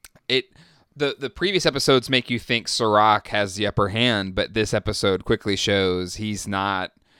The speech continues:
while he is well, you know, a-, armed to maybe fight this battle, uh, against Dolores,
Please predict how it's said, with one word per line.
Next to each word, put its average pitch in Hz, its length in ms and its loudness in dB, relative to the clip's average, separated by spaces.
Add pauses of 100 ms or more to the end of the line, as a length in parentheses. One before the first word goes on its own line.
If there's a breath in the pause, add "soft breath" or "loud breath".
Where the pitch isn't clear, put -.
(240)
while 127 260 8
he 123 360 2
is 127 200 4
well, 104 720 4
you 101 100 -8
know, 87 460 -4
a-, 95 160 -2 (260)
armed 104 800 0
to 90 720 -8
maybe 95 200 -10
fight - 320 0
this - 160 -8
battle, 82 560 -2 (340 soft breath)
uh, 90 240 0
against 95 640 -2
Dolores, 95 760 0